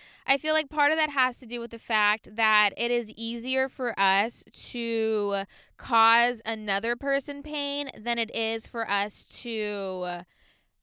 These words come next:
accept and heal the pain that is within ourselves. And I feel like that's only going to keep happening until we take responsibility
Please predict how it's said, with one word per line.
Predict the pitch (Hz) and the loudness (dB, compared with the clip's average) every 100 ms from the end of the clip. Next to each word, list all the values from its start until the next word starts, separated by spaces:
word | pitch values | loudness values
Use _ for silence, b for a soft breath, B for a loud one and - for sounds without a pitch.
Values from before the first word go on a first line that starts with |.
| _ _ | _ _
accept | 220 - - - 214 202 269 _ _ | -2 -2 -8 0 4 4 4 _ _
and | 233 226 214 196 190 185 185 180 - _ | -2 2 2 2 2 -2 -6 -12 -18 _
heal | - 240 233 226 226 226 247 285 _ | -12 -6 -2 0 0 0 -2 -6 _
the | 208 226 | -6 -4
pain | 269 233 233 233 214 | -4 -4 -2 -4 -2
that | 214 214 | 0 0
is | 208 | -2
within | 208 208 | -6 -4
ourselves. | 202 202 - 330 415 165 165 196 - _ | -4 -4 0 4 4 2 -6 -12 -18 _
And | 262 269 269 262 | -2 0 0 0
I | 247 269 | 0 -2
feel | - 311 | -2 -2
like | 302 | 0
that's | 277 269 - | 0 0 -4
only | 262 277 285 | -6 -6 -8
going | 262 262 254 | -6 -6 -8
to | 254 | -12
keep | - 254 247 | -12 -12 -2
happening | 277 320 254 196 175 | -2 -2 -6 -8 -8
until | 175 220 262 262 269 | -10 -10 -6 -4 -6
we | 233 240 247 254 262 B B | -6 -6 -6 -6 -10 B B
take | - 254 254 247 | -2 0 0 -2
responsibility | 254 - 240 240 226 202 202 220 247 277 | -6 -4 -2 -2 -4 -2 -2 -2 -4 -4